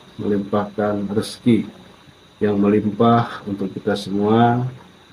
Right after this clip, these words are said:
dan selalu, eh, menutup aib-aib kita. Jumpa lagi dengan saya, Johan Chandra Dinata, di channel YouTube Johan Chandra Dinata.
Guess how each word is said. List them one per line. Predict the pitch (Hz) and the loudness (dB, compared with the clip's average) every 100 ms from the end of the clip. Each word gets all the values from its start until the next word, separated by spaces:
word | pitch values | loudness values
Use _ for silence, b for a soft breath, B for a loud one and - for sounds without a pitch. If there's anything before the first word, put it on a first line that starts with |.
| - _ _ - 101 | -20 _ _ -12 -6
dan | 101 | -6
selalu, | 101 101 104 107 117 120 117 - - - 85 | -4 0 4 4 4 2 -2 -8 -20 -20 -14
eh, | 90 | -8
menutup | 92 98 110 - 110 101 - | -2 0 0 4 4 2 -4
aib-aib | - 107 110 104 - - 95 98 - | 4 6 6 2 -12 -8 -6 -6 -4
kita. | 113 - - - - _ _ _ _ _ _ _ _ _ _ _ _ - | -8 -6 -10 -10 -20 _ _ _ _ _ _ _ _ _ _ _ _ 2
Jumpa | 123 127 | 4 8
lagi | 127 123 151 | 8 6 4
dengan | 135 120 117 | 4 6 6
saya, | 117 117 131 123 | 6 6 8 6
Johan | 117 104 120 117 | 4 4 2 4
Chandra | 110 104 98 101 101 | 2 2 2 2 2
Dinata, | 101 98 117 127 127 - - | 2 0 2 2 0 -8 -6
di | 104 104 101 | -4 -2 -2
channel | 107 107 110 101 | 0 4 4 4
YouTube | 101 101 147 143 - - _ - - | 2 4 2 2 -10 -20 _ -14 0
Johan | 104 98 113 113 113 117 | 0 2 4 4 2 -2
Chandra | - 104 101 98 101 104 - | 0 2 2 2 0 0 -6
Dinata. | 95 101 92 - - | -8 -6 -6 -8 -14